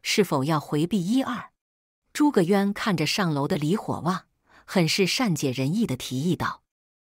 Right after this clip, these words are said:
“回避什么？你新来的，压根就不知道他们之间发生了什么，接下来才有意思呢，我可就等着这一回了。”洪忠兴奋地刚要跟上去，但是却被诸葛渊拦住了。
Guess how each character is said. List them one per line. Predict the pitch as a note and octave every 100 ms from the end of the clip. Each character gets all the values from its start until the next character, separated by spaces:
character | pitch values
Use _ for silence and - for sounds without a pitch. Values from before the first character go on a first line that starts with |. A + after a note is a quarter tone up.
| _ _ _ _
“回 | - G3+
避 | C#4 D#4+
什 | - C3
么？ | C3+ - _ _ _ _ _ _ _
你 | F3+
新 | - G3
来 | E3+ C3
的， | C3+ - _ - -
压 | A#3 A3
根 | C4 C#4
就 | C4+
不 | - F3+
知 | F#3+
道 | F3 C#3
他 | -
们 | D#3+
之 | C#3 F3
间 | F3+ E3+
发 | - E3+
生 | E3 E3
了 |
什 | C#3 C3+
么， | A#2+ C3 - _ - -
接 | - D#4
下 | C4+
来 | F3 D#3+ G3 _
才 | -
有 | F3+ D3
意 | G#3+ G#3
思 | -
呢， | B2+ A#2+ - _ _ - -
我 | A#3
可 | - D#3+
就 | F#3
等 | E3 D#3 A#2+
着 | C3+
这 | A3+
一 | G#3+ C#3+
回 | - A2
了。” | A#2+ - _ _ _ _ _ _ _
洪 | - F#3+ A3
忠 | A3+ G#3+
兴 | - A#3
奋 | A3 F#3
地 | C#3+
刚 | C3+ G3
要 | G#3 C#3+
跟 | E3+ E3
上 | F3 B2+
去， | - A#2 - _ - - -
但 | C4
是 | A3+
却 | F#3+ B3
被 | A3+ F3
诸 | - C4
葛 | D#3+
渊 | C3 E3+ F3
拦 | B2 C3
住 | G#3+ D#3+
了。 | A2 -